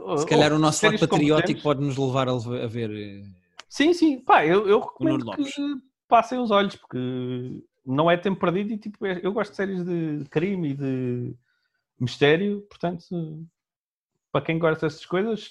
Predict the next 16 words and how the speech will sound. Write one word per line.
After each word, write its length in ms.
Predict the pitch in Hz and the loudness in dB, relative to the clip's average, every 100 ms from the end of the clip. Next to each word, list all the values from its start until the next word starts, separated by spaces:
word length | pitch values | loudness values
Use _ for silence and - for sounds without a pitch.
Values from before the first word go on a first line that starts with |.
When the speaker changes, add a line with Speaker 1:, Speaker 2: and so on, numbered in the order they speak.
| 208 | -10
Speaker 2:
não 180 | 156 170 | 2 4
é 60 | 180 | 4
tempo 180 | 185 170 | 2 0
perdido. 200 | 123 127 | 2 4
É 40 | |
bem 120 | 131 | 6
melhor 220 | 175 180 | 8 6
que 60 | 180 | 6
o 20 | |
Elite, 300 | 190 127 - | 6 4 0
por 100 | - | -4
exemplo. 220 | 113 101 - - | -4 -4 -8 -6
Eu 100 | 107 | -2
vi 100 | 117 | 2
o 100 | 120 | 2
Elite, 340 | 120 151 156 | 2 0 -4